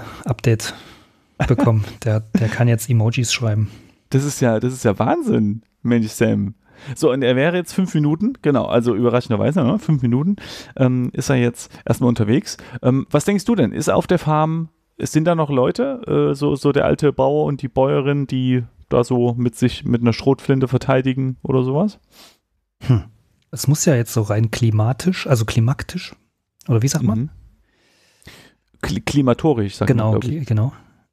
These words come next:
Speaker 1: Ähm, müsste ja mal was passieren.
Speaker 2: Mhm.
Speaker 1: Auf der anderen Seite, wie immer, ne? Es könnte auch zu offensichtlich sein, als dass was passieren könnte. Ich hab keine Ahnung. Ich bin wirklich schlecht im, ich,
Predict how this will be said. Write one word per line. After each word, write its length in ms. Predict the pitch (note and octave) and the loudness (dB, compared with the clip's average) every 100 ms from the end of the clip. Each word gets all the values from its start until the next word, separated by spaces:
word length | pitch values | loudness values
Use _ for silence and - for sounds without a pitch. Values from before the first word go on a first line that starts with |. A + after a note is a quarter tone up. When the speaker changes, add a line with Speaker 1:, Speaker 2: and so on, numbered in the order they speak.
| - | -4
Speaker 1:
Ähm, 760 | A#2 A2 G#2+ G#2 G#2 G#2 G#2 G2 _ _ | 0 0 0 -2 -2 -4 -4 -8 _ _
müsste 320 | B2 A#2+ - | 0 0 2
ja 80 | D3+ | 2
mal 160 | D#3 D3+ | 2 0
was 140 | D3+ | -2
passieren. 640 | - C#3 - F3 B2 F#2+ F#2 _ _ _ _ | -2 -4 0 0 2 -2 -8 _ _ _ _
Speaker 2:
Mhm. 420 | A#2+ G#2+ G#2 G#2 C#3 - - _ _ _ - | 0 2 2 0 -2 -8 -20 _ _ _ -4
Speaker 1:
Auf 160 | A#2 | -2
der 100 | A#2+ A#2 | 0 0
anderen 200 | B2 C3+ | 2 2
Seite, 380 | C3+ C#3 D#3+ | 2 2 0
wie 120 | B2 C#3+ | 0 0
immer, 200 | D#3+ D#3 | 2 2
ne? 160 | C3 - _ _ _ _ _ _ | 0 -4 _ _ _ _ _ _
Es 160 | - - | -20 -6
könnte 220 | - A2 | -2 0
auch 100 | C#3 | -2
zu 240 | - D3+ D#3 | 0 0 0
offensichtlich 520 | A2+ C3 - - A#2 | 0 -2 -2 -6 -2
sein, 300 | A2+ G#2 A2 | 0 0 0
als 240 | E3 A2+ | -2 -4
dass 180 | - G#2+ | -2 -2
was 140 | A2+ | -2
passieren 380 | - A2 - G#2+ | -2 -2 0 0
könnte. 240 | A2 G#2 - | 0 -2 0
Ich 100 | C3 | 0
hab 100 | - | 2
keine 220 | C3 A2 | 2 2
Ahnung. 220 | A2 G#2+ | 2 0
Ich 120 | A2 | -2
bin 200 | - B2 | 0 2
wirklich 360 | C#3 C#3 A2+ - | 2 0 -2 -2
schlecht 360 | - B2+ - | 0 -2 -2
im, 280 | C#3+ A2+ A2 | -2 0 0
ich, 360 | B2+ - - | -2 -6 -8